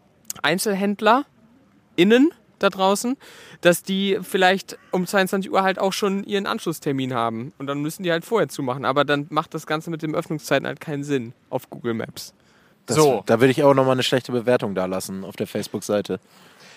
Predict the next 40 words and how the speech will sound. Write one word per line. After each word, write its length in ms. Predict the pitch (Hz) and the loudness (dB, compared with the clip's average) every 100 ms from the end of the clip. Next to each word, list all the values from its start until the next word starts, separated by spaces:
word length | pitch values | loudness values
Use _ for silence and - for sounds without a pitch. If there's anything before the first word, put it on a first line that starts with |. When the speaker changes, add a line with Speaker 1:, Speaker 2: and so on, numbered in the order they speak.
| - | -2
Speaker 3:
Ich 160 | 220 254 | 0 2
Speaker 2:
Will 60 | 240 | 2
Speaker 3:
würde 60 | 233 | 2
Speaker 2:
noch 40 | |
Speaker 3:
jetzt 60 | 208 226 | 2 2
Speaker 2:
mal 60 | |
Speaker 3:
gerne 160 | 202 196 | 2 2
Speaker 2:
anfangen. 120 | 196 | 0
Speaker 3:
mit 140 | 185 175 | -4 2
euch 200 | 175 180 | 2 2
nochmal 300 | 180 170 160 | -2 0 0
einmal 280 | 175 180 165 | 0 -2 -6
abschließend 380 | - - 156 160 | -8 -14 -12 -6
anstoßen. 580 | 180 190 220 220 226 190 | -6 -6 -8 -8 -6 0
Wir 60 | |
haben 120 | 165 170 | 0 -2
echt 340 | 214 - - | -8 -8 -12
Glück, 240 | 185 233 | -8 -8
es 100 | 190 | -8
ist 160 | 190 - | -12 -8
zwar 160 | 170 160 | -6 -6
kalt, 460 | - 175 240 - - | 0 0 0 -6 -2
also 300 | 151 160 147 _ _ _ | 0 0 -4 _ _ _
in 140 | 170 170 | -8 -6
den 140 | 170 | -2
Eisbach 400 | 160 185 - 175 | 0 0 0 -2
werden 180 | 165 165 | -2 -2
wir 60 | |
jetzt 140 | 151 - | -4 -4
nicht 160 | 208 | -6
springen, 320 | - - 240 285 _ _ _ _ _ _ _ _ _ _ - | -6 -6 -8 -8 _ _ _ _ _ _ _ _ _ _ 0
aber 460 | 160 180 214 233 233 _ _ _ | 4 4 4 2 -4 _ _ _
die 60 | 185 | -6
Sonne 220 | 160 147 | -2 -2
scheint. 400 | - 98 80 82 | -4 -10 -10 -4
Und 140 | 165 185 | -2 0
ich 160 | 233 | 0
bin 140 | 247 226 | 2 4
Speaker 1:
Uh. 20 | |
Speaker 3:
gespannt, 760 | 220 208 - 165 202 285 - | 4 4 4 4 2 -6 -16